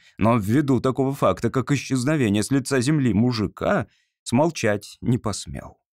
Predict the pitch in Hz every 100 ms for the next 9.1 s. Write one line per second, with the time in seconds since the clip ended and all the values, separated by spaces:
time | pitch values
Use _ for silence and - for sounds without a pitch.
0 | _ _ - - 139 139 123 90 92 92
1 | 117 113 107 123 120 175 180 175 - 135
2 | 151 127 107 87 - 110 98 104 - 170
3 | 180 - 156 - - 120 78 76 - 82
4 | 62 - - _ - 107 98 107 131 165
5 | 160 151 104 98 95 110 - 190 185 196
6 | 196 190 160 107 196 104 107 110 123 117
7 | 143 104 92 - 139 127 120 95 131 113
8 | 92 104 127 127 143 143 147 131 123 135
9 | 120